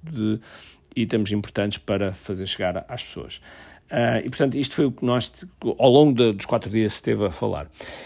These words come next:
E por lá passou, por exemplo, o Perry Belcher, e o Perry Belcher tem,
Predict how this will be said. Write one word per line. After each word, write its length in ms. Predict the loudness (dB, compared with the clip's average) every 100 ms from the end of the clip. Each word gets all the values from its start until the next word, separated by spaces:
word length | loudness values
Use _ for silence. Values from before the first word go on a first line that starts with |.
| -2
E 60 | 4
por 100 | 6
lá 120 | 6
passou, 340 | 6 6 6
por 140 | 6 2
exemplo, 220 | 2 4
o 20 |
Perry 240 | 6 6
Belcher, 420 | 8 6 6 4 0
e 40 |
o 40 |
Perry 220 | 4 4 6
Belcher 340 | 4 4 -2
tem, 440 | 2 2 4 0